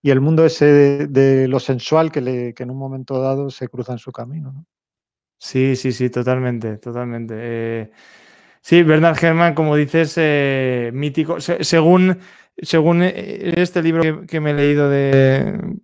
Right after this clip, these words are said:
Speaker 2: que, que habla de la película y, y de Scorsese, dice como que esta es, eh, eh, eh, literalmente su última banda sonora porque falleció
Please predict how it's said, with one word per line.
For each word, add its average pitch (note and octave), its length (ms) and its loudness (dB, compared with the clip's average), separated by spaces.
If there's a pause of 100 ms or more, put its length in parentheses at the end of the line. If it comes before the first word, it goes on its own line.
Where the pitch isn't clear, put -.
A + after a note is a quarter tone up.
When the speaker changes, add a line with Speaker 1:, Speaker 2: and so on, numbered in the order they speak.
(100)
Speaker 2:
que, - 240 -6
que C#3+ 140 -8
habla C#3 200 -2
de C3+ 60 -2
la C3+ 140 -4
película C3 420 -6
y, C3 60 -4
y C#3 160 -10
de C3+ 100 -8
Scorsese, C3 580 -8 (280)
dice D3 300 2
como E3 200 4
que D3+ 100 4
esta D#3 300 4
es, E3 300 0 (120)
eh, D#3+ 520 0
eh, E3 140 -6 (400)
eh, E3 160 -6 (100)
literalmente D#3 680 -2
su D#3 160 -4
última D3 320 -2
banda C#3+ 180 0
sonora D3+ 360 0
porque C#3+ 440 0 (260)
falleció D3+ 1080 4